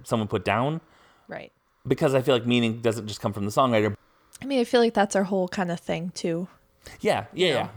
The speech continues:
Speaker 2: I,
Speaker 1: absolutely.
Speaker 2: I like that. I like the, putting it into words, though.
Speaker 1: Yeah.
Speaker 2: You know, <laughs> and I like
Speaker 1: I
Speaker 2: when, even if the writer or the singer, whoever, didn't intend for a specific meaning, if we get a meaning out of it, that's what it
Speaker 1: Yeah.
Speaker 2: means.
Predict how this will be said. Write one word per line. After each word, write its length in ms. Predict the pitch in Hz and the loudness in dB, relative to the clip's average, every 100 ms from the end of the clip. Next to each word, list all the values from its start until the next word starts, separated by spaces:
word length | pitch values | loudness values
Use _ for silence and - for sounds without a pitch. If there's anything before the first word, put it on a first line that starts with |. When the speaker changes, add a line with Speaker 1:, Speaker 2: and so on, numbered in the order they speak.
| 120 | -4
Speaker 2:
I, 60 | 135 | 0
Speaker 1:
absolutely. 240 | 220 127 214 | 0 2 2
Speaker 2:
I 40 | |
like 200 | 208 196 | 2 0
that. 240 | 147 135 - _ _ _ | -2 -4 -6 _ _ _
I 80 | - | -6
like 280 | 185 175 - - 226 | -4 -4 -8 -20 -20
the, 100 | - 180 - | -18 -20 -6
putting 260 | 202 175 | -4 -2
it 100 | 170 | -2
into 240 | 170 190 180 | -4 -4 -4
words, 520 | 165 - 202 - - _ | -4 -4 -4 -6 -8 _
though. 280 | 156 175 202 _ _ - | 2 2 0 _ _ -6
Speaker 1:
Yeah. 380 | 165 117 - 135 - | -2 -2 -2 -4 -2
Speaker 2:
You 140 | 226 | -2
know, 380 | 196 180 190 302 | 0 0 0 0
<laughs> 40 | - | 0
and 180 | 302 247 | 0 0
I 120 | 254 | 0
like 200 | 247 240 | 0 0
Speaker 1:
I 40 | |
Speaker 2:
when, 80 | 247 - - - | -2 -4 -10 -6
even 240 | 220 202 | -4 -2
if 140 | 202 | -4
the 280 | - 196 185 - _ | 0 0 0 -4 _
writer 500 | 190 190 190 185 180 | -6 0 2 2 2
or 40 | 170 | 2
the 100 | 185 | -2
singer, 400 | - 180 175 185 | -4 -6 -6 -6
whoever, 420 | - 214 196 180 | 0 2 4 2
didn't 300 | 180 180 170 | 0 -4 -6
intend 800 | - 180 190 220 196 185 185 214 - | -8 -8 -6 -2 0 -2 -8 -12 -8
for 140 | 190 | -2
a 60 | 185 | -2
specific 500 | - 190 185 185 185 | -2 -4 -4 -4 -6
meaning, 480 | 190 175 165 170 - - | -6 -6 -8 -10 -16 -10
if 180 | 185 | -6
we 140 | 202 214 | 0 2
get 180 | 202 190 | 2 2
a 80 | |
meaning 360 | 180 190 190 170 | 0 -2 -2 -2
out 160 | 143 175 | -4 -2
of 100 | 170 | 0
it, 160 | 175 | 0
that's 240 | - 185 - | 2 0 0
what 120 | 175 | -2
it 100 | - | 0
Speaker 1:
Yeah. 160 | 127 110 | 0 0
Speaker 2:
means. 380 | 82 - - | -4 -12 -16